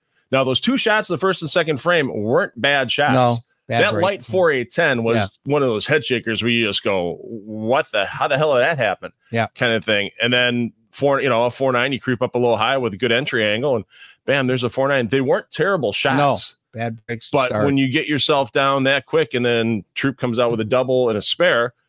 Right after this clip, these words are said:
Speaker 1: well, then he's pressing when he gets back up
Speaker 2: I,
Speaker 1: again.
Speaker 2: I told customers at the shop, he, he played that line because he's had previous success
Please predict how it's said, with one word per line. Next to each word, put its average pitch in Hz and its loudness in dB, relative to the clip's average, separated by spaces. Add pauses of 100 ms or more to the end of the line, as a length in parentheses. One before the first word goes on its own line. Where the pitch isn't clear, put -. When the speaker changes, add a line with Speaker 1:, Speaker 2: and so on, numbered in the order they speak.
(140)
Speaker 1:
well, 104 -4
then 135 0
he's 131 -2
pressing 127 -2
when 101 0
he 101 -2
gets 101 -4
back 113 -2
up 170 -6
Speaker 2:
I, 113 -6
Speaker 1:
again. 90 -2 (160)
Speaker 2:
I 175 4
told 190 -2
customers 135 -4
at 113 -4
the 101 -8
shop, 147 0
he, 113 2
he 123 0 (100)
played 196 2
that 180 0
line 117 -2
because 117 -6
he's 123 -4
had 120 -4
previous 120 0
success - -2